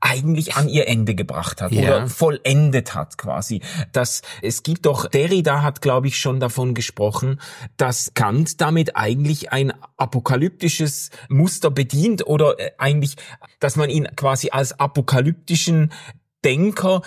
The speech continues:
Speaker 1: interpretieren können, könnte, der eben diesen ganzen Strom der Philosophiegeschichte, diese ganzen Streitigkeiten und Entzweiungen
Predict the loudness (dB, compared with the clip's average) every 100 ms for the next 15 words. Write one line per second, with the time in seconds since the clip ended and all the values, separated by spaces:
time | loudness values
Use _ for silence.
0 | -2 0 2 2 0 0 0 0 0 0
1 | 0 0 -4 -4 0 0 2 0 -2 -12
2 | 0 2 4 2 2 0 0 0 0 0
3 | -2 -6 -6 -4 -6 -6 0 4 4 4
4 | -2 -6 -4 0 0 2 2 2 0 -2
5 | -2 -2 -2 -6 -2 0 0 0 0 -2
6 | -4 -4 -4 -4 -4 -2 0 0 -2 -6
7 | -4 -2 0 0 2 2 2 0 0 -2
8 | -2 0 2 4 4 4